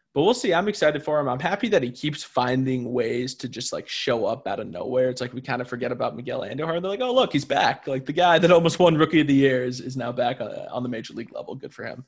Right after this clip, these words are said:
So we'll see what happens. Um, and we're kind of at that point now that we got last year where, remember when there was Greg Allen, Estevan Florial was playing.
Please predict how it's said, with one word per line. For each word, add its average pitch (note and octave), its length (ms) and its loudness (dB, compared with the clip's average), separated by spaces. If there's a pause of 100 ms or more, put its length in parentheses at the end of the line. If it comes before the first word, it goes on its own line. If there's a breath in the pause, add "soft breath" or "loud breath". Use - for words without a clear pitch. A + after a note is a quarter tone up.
(300 loud breath)
So - 140 2
we'll A3+ 100 6
see F4 120 0
what A3 120 4
happens. - 520 -6
Um, A#2+ 380 0 (340 loud breath)
and C#3+ 160 2
we're D3 100 6
kind F3+ 220 4
of G3 60 4
at F#3 100 4
that A#2 180 4
point D3+ 300 0
now G#2+ 480 -2 (800)
that B2 140 2
we C3 80 0
got B2 460 0 (120)
last G#2 500 -8
year D2+ 460 -8 (800)
where, G#2 420 0 (640)
remember A#2+ 320 -4
when A2 320 -8
there G2+ 140 -6
was D#2+ 140 -10
Greg G#2 260 -2
Allen, A#2+ 680 -2
Estevan A2 380 -6
Florial A2+ 540 -2
was A2 120 -8
playing. G2+ 800 -8